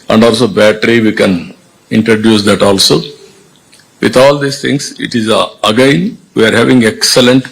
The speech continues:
ports on East Coast. After green hydrogen,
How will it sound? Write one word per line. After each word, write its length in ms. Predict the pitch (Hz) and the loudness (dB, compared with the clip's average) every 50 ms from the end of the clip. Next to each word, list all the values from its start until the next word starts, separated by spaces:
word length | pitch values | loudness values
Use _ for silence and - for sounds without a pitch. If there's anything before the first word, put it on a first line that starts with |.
| - - | -8 -4
ports 560 | 104 107 107 92 - - - - - - - - | 0 0 0 0 -2 -4 -6 -6 -6 -6 -6 -6
on 160 | 110 104 95 | -4 -4 -4
East 440 | 95 101 98 - - - - - - | -4 -4 -4 -4 -6 -8 -10 -8 -6
Coast. 640 | - 76 62 60 - - - - - - - - - - - - - - - - - _ _ _ _ _ _ - - - - - - - - - - - - | -6 -6 -4 -4 -4 -4 -4 -4 -6 -8 -8 -14 -20 -20 -20 -20 -20 -20 -20 -20 -20 _ _ _ _ _ _ -20 -20 -20 -20 -20 -20 -20 -20 -20 -12 -4 0
After 640 | 117 120 120 120 - - 127 123 117 107 98 - - - _ _ _ _ _ _ _ _ _ _ _ - - - _ _ - | 0 0 0 0 0 2 2 2 2 0 -2 -8 -14 -20 _ _ _ _ _ _ _ _ _ _ _ -20 -20 -20 _ _ -6
green 280 | 113 110 127 139 139 135 | -2 0 2 2 4 4
hydrogen, 800 | 123 123 120 113 104 113 117 110 104 107 104 95 92 - - | 4 2 2 2 0 0 0 2 2 2 0 0 -2 -6 -8